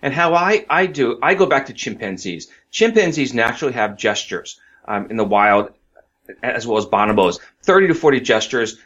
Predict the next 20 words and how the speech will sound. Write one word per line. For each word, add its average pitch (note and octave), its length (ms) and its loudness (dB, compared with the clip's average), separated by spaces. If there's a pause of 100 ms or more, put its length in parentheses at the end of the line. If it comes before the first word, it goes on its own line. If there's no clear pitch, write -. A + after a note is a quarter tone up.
they A2+ 120 -2
communicate A#2+ 540 -2
within A2 240 0
their G#2 160 6
own G2+ 360 2 (440)
troop. - 420 -2 (920)
Um, B2+ 300 2
there E3 140 6
was F3 120 6
a D#3+ 40 -2
chimpanzee C#3+ 580 0
called A#2 600 2
Washoe C3+ 580 0 (220)
who C3 320 2
learned B2 560 2
more A#2+ 280 2
than G#2+ 200 -4
t-, - 180 -12 (200)
three F#3+ 240 4
hundred B2+ 500 2